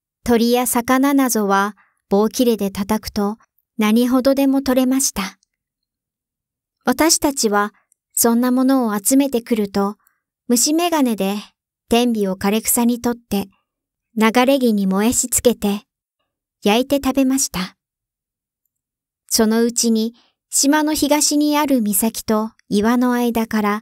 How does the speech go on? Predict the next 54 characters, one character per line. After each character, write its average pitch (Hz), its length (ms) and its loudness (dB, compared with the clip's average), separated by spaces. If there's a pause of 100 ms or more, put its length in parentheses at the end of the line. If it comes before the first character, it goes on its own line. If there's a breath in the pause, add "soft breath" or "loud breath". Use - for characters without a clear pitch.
(520 soft breath)
き 311 140 0
れ 262 200 4
い 220 40 -2
な 202 160 -4
泉 226 460 0
が 233 200 -2 (300 soft breath)
潮 285 360 2
の 285 120 0
引 311 180 -2
い 311 60 -4
た 262 120 0
時 233 260 -4
だ 202 140 -2
け 196 340 -4 (160)
湧 214 120 2
い 233 120 0
て 247 100 4
い 247 100 2
る 269 120 0
の 226 160 -2
を 196 60 -2
見 190 140 0
つ - 100 -4
け 233 120 -2
ま 233 140 -2
し - 80 -4
た - 140 -2
か 202 120 -2
ら、 190 200 -2 (600 soft breath)
そ - 180 0
の 339 140 0
近 349 260 2
く 277 120 0
の 214 140 0
砂 233 280 0
浜 269 240 2
の 262 140 0
岩 262 260 0
の 254 140 0
間 247 340 0
に 226 260 0 (360 loud breath)
壊 233 240 4
れ 240 120 -2
た 196 140 -2
ボ 214 240 0
ー 247 40 -6
ト 220 140 -4
で 185 140 -4
小 202 180 -2
屋 202 180 0
を 233 100 -2
作 - 240 -2
っ 226 40 0
て、 - 340 -10